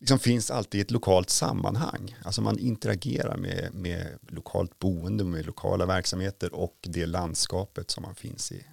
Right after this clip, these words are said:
hela tiden. Och, eh, det betyder å ena sidan att man, att man, ehm, eh, ja, man måste förhålla sig till det på ett bra sätt och, och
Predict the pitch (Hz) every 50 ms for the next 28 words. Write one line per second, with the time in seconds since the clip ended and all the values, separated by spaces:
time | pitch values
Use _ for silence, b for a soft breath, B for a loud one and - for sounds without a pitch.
0 | 165 _ _ _ _ - - - - - - - - - - - - - - 87
1 | 82 b b b b b b b b b b b b b b _ - 98 98 92
2 | 110 - 147 - - 123 127 117 117 113 - - - 120 117 104 98 104 - -
3 | 113 101 95 92 - 101 92 90 92 - _ _ 101 92 - - - 95 95 92
4 | 90 87 87 90 85 85 85 85 82 82 85 120 - _ _ _ _ _ _ -
5 | - - - - 87 85 85 85 82 82 80 80 82 82 82 - - - - -
6 | - - - 113 110 110 120 120 - 117 - - 101 92 143 - - - - -
7 | - - - 71 85 120 135 - _ _ _ _ _ _ _ _ _ _ _ _
8 | _ 101 95 - - - 82 - - - - 69 - - - - _ - - 90
9 | 87 85 85 - - - 104